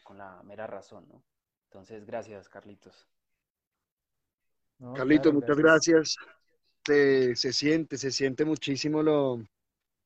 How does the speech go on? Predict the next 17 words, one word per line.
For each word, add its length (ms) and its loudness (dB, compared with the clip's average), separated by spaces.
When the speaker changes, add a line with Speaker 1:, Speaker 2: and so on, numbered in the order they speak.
Speaker 3:
lo 160 -6
que, 380 -2
lo 180 -4
que 300 0
eres, 260 4
¿no? 180 -4
Se 140 -6
siente 280 -8
mucho 260 -4
el 80 -6
corazón 640 -4
en, 580 -8
en, 480 -10
en 160 -10
tu 120 -8
música. 520 -8
Em, 480 -4